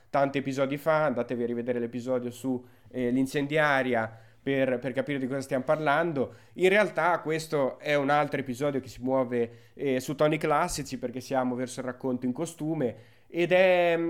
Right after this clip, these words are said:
ed è affascinante, anche se è molto, molto classico anche nello sviluppo. È affascinante per come rielabora gli elementi lovecraftiani, è affascinante per come utilizza il cast. Abbiamo detto prima Crispin Glover, che è un attore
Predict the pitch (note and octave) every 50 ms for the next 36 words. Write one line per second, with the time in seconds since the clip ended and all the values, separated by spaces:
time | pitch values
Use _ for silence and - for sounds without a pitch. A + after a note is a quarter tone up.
0 | F3 - - F3+ F#3+ F#3+ B3 B3 G3 - G3+ F#3+ F#3+ - A#3 G#3 F#3+ F#3 G#3 A3
1 | G3+ - F3 D3+ D3 C#3+ D3+ D#3+ E3 E3 D#3 - D#3+ D3 D3+ D3+ D3+ C3+ - E3
2 | D#3 C3+ C#3 - - - - - D3+ D3+ D#3 D#3 D#3 E3+ F3+ F#3 F3+ E3+ D#3 D#3
3 | C#3 C#3 C3+ D3 D3 C#3+ C3+ C3+ B2+ A#2 A#2 C3 D3 D#3+ D3 C3 - - - D3
4 | D3 D3+ E3 E3 - - - _ - - _ - - F#3 G3 G3+ G3+ G#3 G3+ A#3
5 | A#3+ G#3+ G3+ G#3 A3 G#3+ F3 D3 D#3 C#3 C3 - D#3+ D#3+ D#3 C#3 C#3+ C#3+ D3 D3+
6 | D#3+ D#3+ D3+ D3 C#3 C3+ C3 C3 B2 A#2+ A#2+ - C#3 C#3 C3+ C#3 C#3 C#3+ D3+ D3+
7 | D3 D3 D3 D3 C#3+ C3+ C3+ C3 C3 - D3+ D#3 D#3 D#3 - - D#3 D#3 D#3+ F3+
8 | F3+ E3 C#3+ C3 B2 A#2 A2+ - - - - - - C#3 C#3 C#3 D3+ D3 - D#3
9 | E3 F3 F#3 F3+ F3+ - D3 C3 A#2+ C#3+ D3+ D3 C3 C#3 C#3 C#3 B2 C3+ B2 A#2
10 | A#2 - A#2 C3+ D#3+ D3+ - - - A#2+ A2 A2+ B2 B2 B2+ B2+ D3 D3+ D#3 D#3
11 | - D#3+ E3+ E3+ D3+ D#3+ C3+ B2 - - C3+ C3 C3 C#3+ D3 D3+ C#3+ C3 A#2+ A#2+
12 | A2 G#2+ - B2 A2+ A#2 A#2 A2+ A#2 - D3+ D#3+ E3+ D3+ C3+ B2 - -